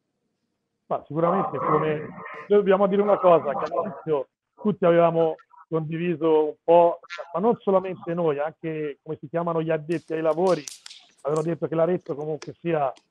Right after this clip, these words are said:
aveva una buona, una buona squadra e anzi, eh, quello, quello praticamente che poi arrivava dalla panchina faceva la differenza. Adesso purtroppo, sai, è difficile fare una votazione anche dal momento psicologico della squadra, che,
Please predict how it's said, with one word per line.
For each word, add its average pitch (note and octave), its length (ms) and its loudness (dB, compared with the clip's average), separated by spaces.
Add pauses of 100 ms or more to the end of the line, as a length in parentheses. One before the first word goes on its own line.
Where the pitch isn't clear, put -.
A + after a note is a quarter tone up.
(140)
aveva D3+ 540 0 (100)
una D#3+ 180 -2
buona, F3+ 240 0
una F3 140 2
buona F3+ 260 4
squadra F#3+ 540 2
e F3 100 2
anzi, F3 320 -6 (600)
eh, D#3+ 380 2 (120)
quello, G3 340 4 (100)
quello G3+ 180 0
praticamente G3 560 -2
che F#3 100 -2
poi G3+ 180 0
arrivava G3 300 4
dalla G3 180 2
panchina G3 420 -4
faceva D#3+ 360 -4
la D#3+ 80 -2
differenza. D3+ 680 -6 (440)
Adesso F#3+ 420 0
purtroppo, E3 640 2
sai, D#3 280 2
è C#3+ 100 -8
difficile E3+ 480 -6
fare E3+ 160 0
una E3 100 -2
votazione E3 480 -2
anche D#3 400 -8 (320)
dal D#3+ 140 -2
momento F3 760 -4
psicologico E3+ 720 2
della E3 260 0
squadra, E3 420 4
che, D#3+ 340 -4